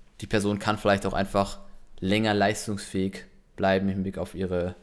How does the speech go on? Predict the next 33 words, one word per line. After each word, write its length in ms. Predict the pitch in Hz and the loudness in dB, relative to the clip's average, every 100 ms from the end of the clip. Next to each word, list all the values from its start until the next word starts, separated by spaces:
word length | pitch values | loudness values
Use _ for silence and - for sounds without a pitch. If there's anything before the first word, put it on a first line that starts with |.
| - - | -20 -18
To-Dos 500 | - 98 98 117 117 | -8 -4 -2 -4 -4
und 140 | 92 | -6
somit 220 | 98 98 90 | 0 0 0
in 100 | 95 | -4
kürzerer 360 | 104 - 92 | -6 -4 -6
Zeit 260 | - 92 92 | -2 -4 -2
mehr, 260 | 92 90 - | -2 -2 -6
mehr 380 | 90 92 98 - | -4 0 2 2
aufbauen. 540 | 104 110 - 104 117 131 - | 0 0 0 0 0 -4 -4
Ja? 240 | 98 98 - - - | 0 0 -2 -16 -6
Also 200 | 104 104 | -2 0
wie 80 | 104 | 0
gesagt, 200 | 104 - | 0 2
Genetik 420 | 101 110 117 - - - - | 2 2 -2 -6 -12 -14 -12
spielt 220 | - 107 | -6 -4
eigentlich 200 | 98 101 | -2 -2
in 100 | 95 | -4
jeder, 300 | 95 104 104 | -2 0 0
in 220 | 95 90 | -2 -6
jeder 200 | - 107 | -2 -4
Branche 440 | - - 101 101 85 | -2 0 0 0 -4
irgendwo 480 | 101 107 95 95 95 | -2 -2 -2 -4 -4
irgendeine 380 | 95 98 92 90 | -4 -4 -2 -2
Rolle. 240 | 87 92 | 0 -2
Im 140 | 82 | -2
Bodybuilding 360 | 90 90 92 92 | -2 0 0 -2
ist 120 | 90 | -2
halt 100 | - | -6
einfach 180 | 90 92 | -6 -4
nur 100 | 87 | -4
so 220 | 87 85 | -4 -6
offensichtlich, 640 | 87 92 92 98 - 90 - | -6 -4 -4 -4 -6 -6 2
weil 200 | 90 | 2